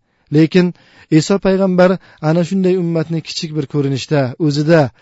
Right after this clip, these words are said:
va atrofidagi shogirdlarida bunyod eta olgandi, xolos. Iso alayhissalomning bu harakati ana shunday xolis jamoatni hayotda ko'rish mumkinligini tasdiqlagandi. Mana bu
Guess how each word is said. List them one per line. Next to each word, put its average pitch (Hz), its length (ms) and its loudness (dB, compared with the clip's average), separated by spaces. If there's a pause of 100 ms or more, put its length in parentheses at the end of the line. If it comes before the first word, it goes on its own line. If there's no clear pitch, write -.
(240)
va 196 120 -10
atrofidagi 185 840 0
shogirdlarida 147 640 -4
bunyod 127 380 -6
eta 139 200 -10
olgandi, 120 420 -8
xolos. 120 320 -10 (540)
Iso 139 260 0
alayhissalomning 139 600 -2
bu 160 100 -6
harakati 202 560 2 (380)
ana 147 240 0
shunday 175 340 -2
xolis 143 420 -4
jamoatni 135 480 -4
hayotda 131 580 -4 (180)
ko'rish 139 400 -4
mumkinligini 123 680 -6
tasdiqlagandi. 123 760 -10 (1400)
Mana 196 240 4
bu 202 140 4